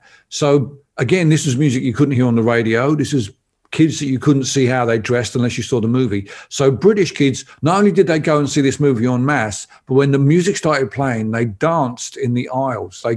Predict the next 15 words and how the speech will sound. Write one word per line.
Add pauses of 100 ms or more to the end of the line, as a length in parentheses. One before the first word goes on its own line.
(140)
got
up (340)
and
danced
around
in
the
aisles,
much
to
the
annoyance
of
the
cinema,